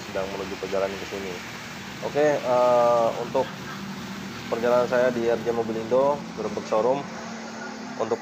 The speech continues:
Ayla ini bisa kalian kepoin lewat WhatsApp saja. Kemarin juga ada yang pesan nama saya tapi lupa ya.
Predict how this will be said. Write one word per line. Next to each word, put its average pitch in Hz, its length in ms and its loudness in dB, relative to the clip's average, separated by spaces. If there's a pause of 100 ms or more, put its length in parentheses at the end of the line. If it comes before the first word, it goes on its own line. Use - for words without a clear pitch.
Ayla 117 260 6
ini 120 220 2
bisa 117 400 4
kalian 117 320 4
kepoin 117 560 2 (340)
lewat 107 240 2
WhatsApp 110 300 2
saja. 113 280 4 (1700)
Kemarin 113 220 2
juga 120 240 4
ada 117 160 6
yang 110 80 -2
pesan 117 240 0
nama 113 160 2
saya 113 240 4
tapi 117 240 0 (400)
lupa 104 320 2
ya. 113 100 4